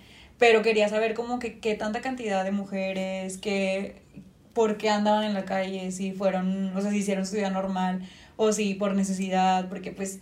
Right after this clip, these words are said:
sabemos que si faltas a un día de trabajo, pues, puede perjudicar en muchas cosas. Entonces, es una, era una decisión personal. En, en mi caso, pues, no me afectaba tanto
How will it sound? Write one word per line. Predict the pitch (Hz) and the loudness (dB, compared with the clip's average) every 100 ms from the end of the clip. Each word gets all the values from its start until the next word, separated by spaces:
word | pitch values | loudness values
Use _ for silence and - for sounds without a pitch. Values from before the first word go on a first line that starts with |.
| - - | -20 -12
sabemos | - 214 196 196 196 | 0 2 2 -2 -2
que | 226 220 208 180 - | 0 0 0 -4 -6
si | - 220 208 202 | -4 -2 -2 -2
faltas | 202 190 196 220 | -2 -2 -2 -4
a | |
un | 214 | 0
día | 208 | 2
de | 208 | 0
trabajo, | 214 214 202 202 | 0 0 0 -4
pues, | 196 185 185 - | -6 -6 -10 -6
puede | 202 190 185 190 202 185 170 - - - | -2 0 2 0 0 -2 -4 -10 -18 -4
perjudicar | 202 196 196 190 190 | -2 0 0 0 -2
en | 185 | 0
muchas | 196 196 196 | 0 0 -2
cosas. | 190 202 190 | -4 -6 -4
Entonces, | 190 185 180 185 185 - - - | -4 -4 -4 -6 -10 -14 -4 2
es | 233 | 2
una, | 247 247 | 2 0
era | 240 | 2
una | 247 285 | 4 2
decisión | 285 233 208 | 0 -2 -4
personal. | 269 233 214 196 185 180 | -4 -4 -2 -2 -2 -4
En, | 202 196 | -2 -2
en | 202 | 0
mi | 202 | -2
caso, | - 196 208 | -2 -4 -4
pues, | 240 | -4
no | 214 | -2
me | 196 | -2
afectaba | 190 208 196 185 190 | -2 -4 -2 -2 -2
tanto | 196 190 190 190 | -4 -2 -4 -6